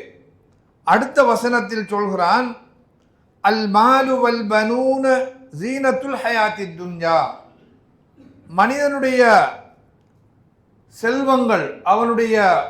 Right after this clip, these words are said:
பொருளாதாரம், இவையும் அவனுடைய பிள்ளை செல்வங்களும் இந்த உலகத்திலே அவனுக்கு கொடுக்கப்பட்ட ஒரு அலங்காரமே அன்றி வேறொன்றுமில்லை என்ற கருத்தை அல் குர்ஆன் சொல்கிறது.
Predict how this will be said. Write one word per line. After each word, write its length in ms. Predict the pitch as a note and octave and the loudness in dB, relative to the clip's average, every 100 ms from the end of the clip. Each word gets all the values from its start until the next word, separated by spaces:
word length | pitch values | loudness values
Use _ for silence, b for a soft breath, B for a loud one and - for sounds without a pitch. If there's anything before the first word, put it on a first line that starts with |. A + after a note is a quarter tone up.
| F#3+ | -4
பொருளாதாரம், 880 | B3 C4 B3 A#3 A3 G3 F3 - - - _ _ | -2 4 4 4 4 4 2 -4 -12 -20 _ _
இவையும் 680 | F#3+ A3 A3+ A3+ C4 D#3 - _ _ _ _ _ _ _ _ _ | -6 -2 0 -2 -4 -8 -14 _ _ _ _ _ _ _ _ _
அவனுடைய 600 | G#3+ C4+ C#4 C4+ C4 C4 | 0 2 -2 0 2 2
பிள்ளை 360 | B3+ C#4 C#4+ | 0 2 2
செல்வங்களும் 720 | A#3 B3+ B3 A#3+ A3 F#3+ C#3 - - _ _ _ _ _ _ _ _ _ | 2 -2 0 -2 -2 -4 -4 -10 -20 _ _ _ _ _ _ _ _ _
இந்த 540 | - A#3+ B3+ A#3+ G#3 D#3+ - | -12 -4 2 4 4 2 -4
உலகத்திலே 600 | A#3 C#4 C#4 A3 B3+ B3 | 0 2 2 -2 -2 2
அவனுக்கு 520 | A3 B3 B3 G#3+ G#3 | 2 2 0 -2 -4
கொடுக்கப்பட்ட 720 | A#3 A#3 A#3 G3+ G#3 G#3 C4 | -2 0 -2 -4 -6 -2 0
ஒரு 120 | A3+ | 2
அலங்காரமே 840 | G3 F#3+ C#4 D4 C#4 C4 B3+ A3+ G#3+ | 2 2 -2 0 2 2 2 -2 -4
அன்றி 680 | G3 G#3 D4 A3+ C#3 - _ _ _ _ _ - | -4 -6 -6 -8 -10 -16 _ _ _ _ _ -4
வேறொன்றுமில்லை 760 | G#3 C#4+ C#4 C4 B3+ A#3+ A#3 A3+ | 0 2 0 -2 -4 -2 -2 -2
என்ற 240 | A3 G3+ | -4 -8
கருத்தை 440 | G#3 A3 G#3+ B3+ | -6 -6 -6 -4
அல் 260 | B3+ A3+ A3 | -2 -2 -6
குர்ஆன் 280 | A3 G#3+ G3+ | -4 -4 -6
சொல்கிறது. 540 | F3 D#3 C#3 A#2+ - | -10 -12 -12 -14 -18